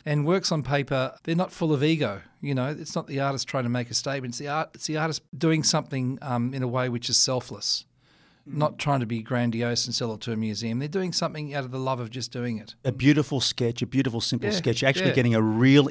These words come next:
Speaker 2: insight
Speaker 1: Absolutely.
Speaker 2: into the artist.
Speaker 1: Yeah, it's the artist working from the soul.
Speaker 2: Yeah.
Speaker 1: Yeah.
Speaker 2: So we're talking about, like, works on paper, which I'd imagine are generally a, a good entry point to get,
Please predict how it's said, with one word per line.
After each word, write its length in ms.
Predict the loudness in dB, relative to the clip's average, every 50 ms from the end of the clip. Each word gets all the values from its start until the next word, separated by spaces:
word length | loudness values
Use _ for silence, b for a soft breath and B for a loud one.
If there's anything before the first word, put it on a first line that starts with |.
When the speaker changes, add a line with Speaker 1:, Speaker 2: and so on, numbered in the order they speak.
| 2
Speaker 2:
insight 640 | 2 4 6 6 6 6 4 4 2 0 -2 -8 -14 -20 b b b b b
Speaker 1:
Absolutely. 460 | -8 -8 -4 -2 0 2 4 6 6 6
Speaker 2:
into 200 | 4 4 2 0
the 160 | 2 2 2
artist. 340 | 2 0 0 -2 -4 -4 -2
Speaker 1:
Yeah, 120 | -2 0
it's 300 | 0 0 -2 -4 -6 -4
the 120 | -4 0 2
artist 240 | 2 2 2 0 0
working 240 | -2 -2 -2 -4
from 140 | -6 -4 -4
the 80 | -4 -4
soul. 320 | -4 -4 -4 -4 -4 -2 0
Speaker 2:
Yeah. 280 | 2 2 4 2 2
Speaker 1:
Yeah. 180 | 0 -2 -4 -8 -10 B B B B
Speaker 2:
So 200 | B 2 2 4
we're 120 | 4 2 0
talking 280 | 0 0 0 2 2
about, 300 | 2 2 2 0 -2 -2
like, 180 | -2 -2 -2 0
works 320 | 2 2 2 2 2 0
on 100 | -2 -2
paper, 300 | -2 0 -2 -2 0 0
which 220 | -2 -2 -2 -2 0
I'd 60 | 0
imagine 380 | 2 2 2 0 0 -2 -2 -2
are 100 | -2 -2
generally 800 | -4 -2 0 0 2 2 2 0 2 2 2 0 0 -2 -4 -6
a, 100 | -10 -10 -10 -6 -4
a 80 | -4 -2
good 240 | 2 4 4 4 4
entry 380 | 2 0 -2 -2 -4 -4 -4
point 340 | -4 -4 -4 -4 -4 -4 -4
to 100 | -6 -8
get, 280 | -6 -4 -6 -6 -6